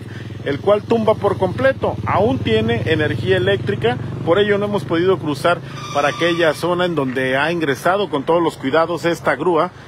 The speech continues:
esta grúa de la empresa Márquez, la cual, pues bueno, ha ingresado a esta zona para poder retirar el vehicu-, el vehículo que literalmente quedó estampado y embarrado contra este poste de Comisión Federal de Electricidad que tiene usted aquí a la vista. Ahí tiene la lámpara de alumbrado público,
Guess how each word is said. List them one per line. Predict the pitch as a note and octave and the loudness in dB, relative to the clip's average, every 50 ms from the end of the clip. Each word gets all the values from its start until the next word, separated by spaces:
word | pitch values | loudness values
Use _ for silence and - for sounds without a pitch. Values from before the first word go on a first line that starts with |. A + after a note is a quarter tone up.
| - - - - - - | -20 -20 -20 -20 -18 -6
esta | - C3+ C#3+ - - D#3 | -4 -4 -4 0 0 -2
grúa | C3+ C3 D3 E3 E3+ E3 D#3 | 0 0 0 2 4 4 2
de | C#3 C#3 | 2 0
la | B2 A#2+ | -4 -4
empresa | A#2 A2 - C#3+ D#3 D#3+ D3+ - D#3 C3 | -8 -6 -2 0 0 0 0 0 -2 -2
Márquez, | B2 C3 D3+ E3+ E3+ D#3 - - F#3 G#3 G3+ - | -2 -2 -2 -2 -2 -2 -2 -4 -4 -4 -4 -4
la | F3 C#3+ A#2+ | -6 -6 -6
cual, | - - D3 D3+ D3 | -4 -2 -2 -2 -2
pues | - F#3 E3 | -2 -6 -4
bueno, | C3+ C#3+ D3 C#3+ C#3 C3+ - | -2 -2 -4 -2 -4 -4 -4
ha | B2+ C3 | -4 -4
ingresado | D#3 D#3 C#3+ C3+ A#2+ A2 - - E3+ E3+ E3 D#3 D#3 C#3+ - - - - - - | -4 -4 -2 -4 -4 -4 -2 0 0 2 2 0 -2 -4 -6 -10 -18 -18 -14 -6
a | - A2+ B2 | -2 0 0
esta | C#3 C#3+ - - D#3 | 0 0 0 0 -4
zona | C3+ - E3+ E3 D3+ E3 E3+ | -2 0 -2 0 0 0 0
para | E3 E3 D3+ C#3+ | 0 0 0 0
poder | B2+ A#2+ C3+ C#3 D3 D3+ | -2 -2 0 0 2 2
retirar | D#3+ D#3 - C#3 C#3 C#3+ D#3 D#3+ | 0 -2 -2 -4 0 0 0 0
el | D#3+ D#3 C#3 | 0 -2 -2
vehicu-, | C3+ C3+ C#3+ D3 - - - - D#3 - - - C3+ - | 0 0 0 -2 -6 -10 -4 -4 -4 -4 -4 -10 -10 -6
el | C3+ B2 B2+ | -4 -2 0
vehículo | C#3+ D3 D#3 F3+ D#3+ G3+ G3+ G#3 | 2 0 0 0 -4 -2 -2 -2
que | G3 - E3+ | 0 0 -2
literalmente | D3+ D3 B2+ D3 C#3+ D#3+ E3+ E3+ E3 E3 D#3+ - A3 | -2 -2 -2 0 0 0 0 -2 -4 -2 -2 -4 -4
quedó | - - D3 C3 D3+ F3 | -2 -4 -4 0 0 -2
estampado | E3+ - - D#3+ D3 C3+ B2+ A#2+ E3+ F3 F3+ F#3 G3 | -2 -2 -2 -2 -2 -2 0 0 0 2 2 0 -2
y | F3+ D#3+ | -4 -4
embarrado | C#3 B2+ B2 B2 B2 D#3 E3+ E3+ E3+ E3+ D3+ - - - - - - | -4 -2 -2 -4 -2 0 -2 -2 -2 -4 -8 -10 -16 -20 -20 -20 -10
contra | - - F3 D#3+ - C#3+ C#3+ | -6 -6 -4 -4 -4 -4 -4
este | D#3 D3+ - E3+ D3 | -4 -4 -4 -6 -6
poste | - - E3+ E3 - - F3 | -4 -4 -4 -4 -2 -4 -6
de | D#3+ C#3+ | -6 -4
Comisión | - C#3 B2+ B2+ A#2 - D#3 D#3 D#3+ | -6 -6 -6 -6 -8 -4 -4 -6 -2
Federal | - D#3+ C#3 C3 C#3 D3 D3+ | -2 -2 0 0 0 0 0
de | D3+ | -2
Electricidad | C#3+ C3+ A#2+ - - A#2+ A2+ A2 B2 C3+ D3+ D#3+ | -2 -4 -4 -6 -6 -8 -8 -6 -2 -2 -2 -2
que | C#3+ D3+ B2+ | -4 -8 -8
tiene | - D3 D3+ D3 | -6 -4 -4 -4
usted | C3 - - C#3+ D3 - | -4 -2 0 0 0 0
aquí | - A2 G2 D2 - C#3+ | -4 -6 -6 -4 -4 -2
a | C#3 | 0
la | C3+ B2 | 0 -2
vista. | G#2 G2 F#2+ - - - | -2 -4 -8 -8 -6 -4
Ahí | G#2 A#2 B2+ | -4 -4 -4
tiene | A#2+ - F#3+ G3+ G#3+ | -4 -4 -2 -2 0
la | G3 E3+ | 0 2
lámpara | D3+ D#3+ E3+ E3 - F3 E3 | 2 2 0 0 0 2 2
de | D3+ | 2
alumbrado | C3+ B2+ A#2+ B2 C#3 D#3 D#3+ D3+ | 0 -2 -2 0 2 2 2 2
público, | B2+ D#3+ E3+ F#3 F#3 F#3+ - G3 G3 | 0 0 0 0 0 0 0 -2 -2